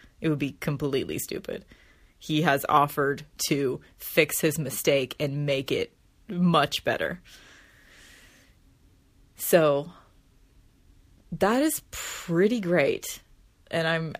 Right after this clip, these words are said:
actually, like, I'm pretty happy about it. I mean, it's, it completely cancels out, you know, like, any sadness that I would have thinking, "Well, fuck." I mean, I was potentially gonna have to come home and, like, really sit down and think about, "How am I going to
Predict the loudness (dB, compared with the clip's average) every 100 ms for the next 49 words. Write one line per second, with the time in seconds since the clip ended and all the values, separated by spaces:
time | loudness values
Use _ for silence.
0 | 0 0 0 2 4 4 0 -4 -10 _
1 | _ 0 2 2 -2 -16 -18 _ _ _
2 | _ _ _ _ -2 0 0 0 2 4
3 | 4 4 2 4 4 4 2 0 _ 2
4 | 2 2 0 -2 -12 -12 _ 0 0 -2
5 | 0 0 0 -2 0 -2 0 0 2 0
6 | 0 -2 0 2 2 2 -2 -18 -18 -18
7 | -18 -20 -20 -20 _ _ _ 2 4 2
8 | 0 2 2 2 0 -2 0 2 2 -2
9 | 2 2 2 -2 -6 -4 -8 -6 -4 -4
10 | -4 -2 0 -2 -6 -16 _ _ -6 -4
11 | -2 0 0 0 -2 -2 0 2 0 0
12 | -2 -4 -4 -2 0 0 -2 -2 -2 -2
13 | 0 2 2 2 0 0 0 -2 -6 -4
14 | -4 -2 0 0 -2 -8 -6 2 6 6
15 | 4 2 -2 -4 -4 -4 -4 -6 -6 -6
16 | -6 -8